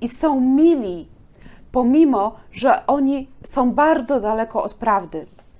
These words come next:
Gdyby oni byli przy prawdzie, to byliby w kościele rzymskokatolickim. E, Ewangelia Świętego Jana czternaście sześć: "Ja jestem drogą i prawdą i życiem". I gdybyście byli przy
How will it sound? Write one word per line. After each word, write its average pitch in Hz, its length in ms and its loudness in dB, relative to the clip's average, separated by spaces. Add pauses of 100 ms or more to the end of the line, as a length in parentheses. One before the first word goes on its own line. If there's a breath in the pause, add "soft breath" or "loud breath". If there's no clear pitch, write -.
(1040)
Gdyby 220 320 -4
oni 262 220 -2
byli 262 220 -2
przy - 180 -10
prawdzie, 247 640 2 (300 loud breath)
to 247 100 0
byliby 240 320 0
w - 80 -16
kościele 240 440 -2
rzymskokatolickim. 214 1160 -10 (560 soft breath)
E, - 200 -2
Ewangelia 247 520 -2
Świętego 233 480 -10
Jana 233 440 -4
czternaście 208 600 -10
sześć: 226 480 -10 (240 soft breath)
"Ja 226 100 -2
jestem 233 320 -2
drogą 254 380 -2
i - 100 -12
prawdą 196 420 -6
i 208 140 -12
życiem". 185 480 -14 (320)
I 226 60 -10
gdybyście 240 440 -8
byli 247 300 -4
przy 220 460 -10